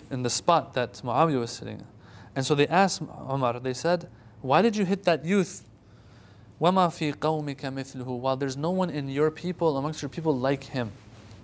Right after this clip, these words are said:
فَقَالَ "ما رأيت إلا خيرا وما بلغني إلا خير." Look, I know he's good.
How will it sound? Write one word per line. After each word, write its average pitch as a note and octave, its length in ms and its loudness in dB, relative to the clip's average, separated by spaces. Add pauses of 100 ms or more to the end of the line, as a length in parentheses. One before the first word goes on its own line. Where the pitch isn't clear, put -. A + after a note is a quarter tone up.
(880)
فَقَالَ C3+ 500 6 (300)
"ما C3 220 6
رأيت C#3+ 340 4
إلا C3 340 2
خيرا D3+ 580 4
وما C#3 240 0
بلغني C3+ 600 -2
إلا B2+ 280 -4
خير." A2 400 -10 (100)
Look, D3 320 -2
I C3 160 0
know D3 400 0 (320)
he's A#2 180 -6
good. D3 360 4